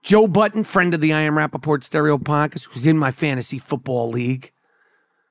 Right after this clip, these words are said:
I don't know when I play him. I'm gonna beat his ass real nice and real proper 'cause we're streaking.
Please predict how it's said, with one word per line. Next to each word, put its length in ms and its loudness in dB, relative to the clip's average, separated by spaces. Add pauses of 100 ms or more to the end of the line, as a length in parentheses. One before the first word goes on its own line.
(1120)
I 80 -12
don't 80 -10
know 80 -12
when 160 -10
I 100 -10
play 340 -8
him. 380 -8 (1040)
I'm 80 -16
gonna 120 -20
beat 180 -10
his 200 -6
ass 340 -6
real 220 -8
nice 280 -6
and 140 -12
real 160 -4
proper 360 -2
'cause 200 -12
we're 100 -6
streaking. 640 -2